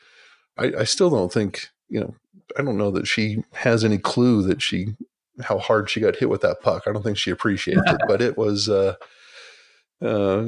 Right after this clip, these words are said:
Speaker 1: it was, it was a scary thing, and, uh, we're, we're glad that she's getting better.
Speaker 2: Yeah,
Speaker 1: So
Speaker 2: it's always, it's always scary when you see bystanders around the rink doing stuff and they get hit like that. It's always, always a scary moment.
Speaker 1: Yeah,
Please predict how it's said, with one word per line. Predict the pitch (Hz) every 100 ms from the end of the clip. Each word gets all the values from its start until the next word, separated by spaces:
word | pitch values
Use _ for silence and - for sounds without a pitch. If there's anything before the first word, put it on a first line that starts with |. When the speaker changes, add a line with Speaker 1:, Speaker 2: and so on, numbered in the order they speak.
| -
Speaker 1:
it | 127
was, | 113 101
it | -
was | 117 101
a |
scary | - 117 110 107
thing, | 107 107 104 98
and, | 98 95
uh, | 92 92 92
we're, | 110 107
we're | 107 101
glad | 107 104
that | 104
she's | - 104 101
getting | 107 98 92
better. | 95 90 - _ _ _ _ _ _ _ _ _ _ -
Speaker 2:
Yeah, | 92
Speaker 1:
So | 101
Speaker 2:
it's | 120
always, | 143 117 104 - - _ _ _ _
it's | -
always | 156 123
scary | - 131
when | 123
you | 107
see | - 120 101 - - _ _ _ _
bystanders | 123 127 - 123 107
around | 120 120
the | 110
rink | 120 - - 117
doing | 120 113
stuff | - 113 - 104
and | 104
they | 101
get | 98 196 117 98
hit | 135
like | 104 104 -
that. | 107
It's | -
always, | 117 107 - - _ - _
always | 156 131
a | 101
scary | - 135 113
moment. | 113 110 107 - - - _ _
Speaker 1:
Yeah, | 123 185 98